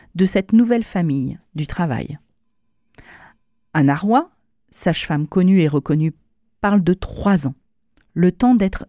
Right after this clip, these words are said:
régénérée, d'être de nouveau en phase avec sa féminité, et pas seulement son rôle de mère. Oui, avoir un enfant va nous changer. Nos marques, nos valeurs, nos convictions bougent.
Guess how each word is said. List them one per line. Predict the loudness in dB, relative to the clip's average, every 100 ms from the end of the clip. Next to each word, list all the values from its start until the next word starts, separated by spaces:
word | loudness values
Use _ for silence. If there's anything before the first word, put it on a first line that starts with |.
| -10
régénérée, | 0 2 2 2 0 -2 -6 _ -6
d'être | -2 0
de | 2 2
nouveau | 2 2
en | 0
phase | 0 -2 0
avec | -2 -4
sa | -6
féminité, | -2 0 2 2 0 -6 -8 -20 -20 -20 -10 -2
et | -2
pas | 0 -4
seulement | -2 0 2 2
son | 0 -2
rôle | 0 0
de | 0
mère. | -2 -4 -10 -18 _ _
Oui, | -4 -4 -4 _ -14 -6
avoir | -2 0 2
un | 2
enfant | 0 0 0
va | 0 0
nous | -2
changer. | -4 -4 -4 -4 -8 -14 _ _ _ _ _ _ _ 0
Nos | 2 2
marques, | 0 -2 -6 -4
nos | -2
valeurs, | 0 2 2 0 -4 _ -20 _ _ 0
nos | 0
convictions | 0 0 0 0 -6 -4 -4
bougent. | -4 -8 -14